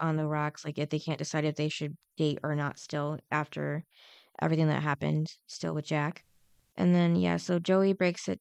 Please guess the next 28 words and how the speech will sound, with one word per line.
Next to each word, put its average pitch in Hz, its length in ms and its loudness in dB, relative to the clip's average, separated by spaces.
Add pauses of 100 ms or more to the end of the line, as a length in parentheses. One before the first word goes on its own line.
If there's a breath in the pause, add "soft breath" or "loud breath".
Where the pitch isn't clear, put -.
(100)
to, 165 380 0
I - 60 0
mean, 165 160 4
D-, - 180 -8
Jack 175 280 0 (100)
breaks 170 240 -6
it - 100 -14
to 175 140 -4
Joey 160 540 0
about, 156 460 -2 (200)
you 165 60 -2
know, 156 180 -2
that 160 120 -2
he - 200 -6
is 160 220 -2
gay 160 380 0
and, 156 200 2 (460 soft breath)
but 185 60 0
he 180 60 2
doesn't 165 220 2
wanna 165 220 2
lose 160 320 -2
her 160 280 -2
and 156 80 2
doesn't 156 160 -2
wanna 160 220 0
hurt 160 200 -4
her. 156 340 0